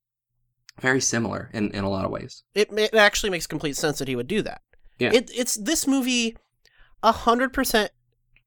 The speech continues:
Speaker 2: it tells you everything you need to know within the first minute, I
Speaker 1: Yeah.
Speaker 2: think.
Speaker 1: Yeah, we
Speaker 2: Like
Speaker 1: don't even get the full text crawl, but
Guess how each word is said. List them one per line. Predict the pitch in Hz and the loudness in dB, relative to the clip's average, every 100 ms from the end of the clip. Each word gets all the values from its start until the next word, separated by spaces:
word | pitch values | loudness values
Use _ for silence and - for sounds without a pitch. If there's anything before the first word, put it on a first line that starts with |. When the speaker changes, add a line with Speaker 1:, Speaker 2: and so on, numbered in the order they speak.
| _ _ _ _ - | _ _ _ _ -2
Speaker 2:
it | 233 220 | -2 0
tells | - 262 285 | 2 2 2
you | 277 269 | 2 2
everything | 196 190 220 226 | 2 2 0 2
you | 202 | 2
need | 190 | 0
to | 190 | 2
know | 165 147 131 - _ _ _ _ - | 2 2 0 -8 _ _ _ _ -10
within | 160 180 175 175 | 2 4 6 4
the | 170 | 4
first | 156 151 143 - | 4 2 2 0
minute, | 127 - _ _ _ _ - | -2 -6 _ _ _ _ 2
I | |
Speaker 1:
Yeah. | 151 180 | 4 4
Speaker 2:
think. | - - _ _ _ _ _ _ _ - | 2 -10 _ _ _ _ _ _ _ 2
Speaker 1:
Yeah, | 220 | 6
we | 190 | 8
Speaker 2:
Like | 208 | 6
Speaker 1:
don't | 247 | 2
even | 214 208 | 4 4
get | 196 | 4
the | 185 | 2
full | - 165 | -2 -4
text | - 175 - - | 2 0 0 -6
crawl, | - 92 87 | 0 0 0
but | 107 104 | -2 -4